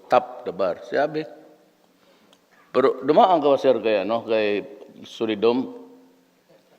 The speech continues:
Ha? Ah. Itong Solidom na ito, galing ito, Capiz.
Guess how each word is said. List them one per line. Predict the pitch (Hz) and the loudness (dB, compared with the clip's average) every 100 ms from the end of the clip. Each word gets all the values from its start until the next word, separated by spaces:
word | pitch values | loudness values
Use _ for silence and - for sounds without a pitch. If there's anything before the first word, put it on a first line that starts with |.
| _ 110 | _ -4
Ha? | 127 - - - _ - _ _ | -4 -6 -16 -20 _ -20 _ _
Ah. | - 92 87 92 - _ _ _ _ _ _ _ _ _ _ - | -12 -12 -12 -18 -20 _ _ _ _ _ _ _ _ _ _ -4
Itong | 165 | -2
Solidom | - 147 147 143 131 | -2 -2 0 2 2
na | 127 127 | 2 0
ito, | 113 107 | -2 -2
galing | 113 123 117 | -2 -2 -4
ito, | 107 - 117 | -6 -4 -2
Capiz. | 110 95 120 120 - - | -2 -2 -2 -4 -8 -14